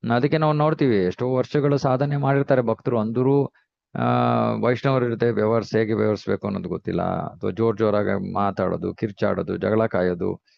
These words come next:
ಹ್ಮ್, ಸಾಮಾನ್ಯ ಜೀವಿಗಳಿಗಿಂತ ಒಂಥರ, ಆ, ಕೆಳಮಟ್ಟದಲ್ಲಿ ವ್ಯವಹರಿಸೋದು ಜನರ ಜೊತೆ. ಆ, ಇದೆಲ್ಲವನ್ನು ನೋಡ್ತೀವಿ. ಇದೆಲ್ಲಕ್ಕೂ ಕಾರಣ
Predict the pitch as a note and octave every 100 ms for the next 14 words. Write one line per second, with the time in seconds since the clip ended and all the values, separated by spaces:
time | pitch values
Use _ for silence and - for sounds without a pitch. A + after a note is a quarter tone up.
0 | _ _ _ _ - G2+ G2+ G2 F#2+ F#2
1 | F#2 G#2 A#2 C3 C#3+ D3 D3 B2+ C3 C#3
2 | C3+ C3+ C3 C#3+ C3+ - _ _ A2 A2+
3 | A#2 A#2+ B2 A2+ - - _ _ _ -
4 | F#2 F#2 F2+ F2+ - A2 C3+ C#3+ - C3
5 | A#2 G2 F#2 G2 G#2+ - F#2+ F2+ F2+ F#2+
6 | F#2 F2+ - F#2+ - _ _ _ _ _
7 | _ - - G#2 A2+ B2+ D3 F3 E3+ D3+
8 | B2+ A2 G#2+ G#2+ B2 C#3 D#3 D#3+ - A#2+
9 | B2+ D3+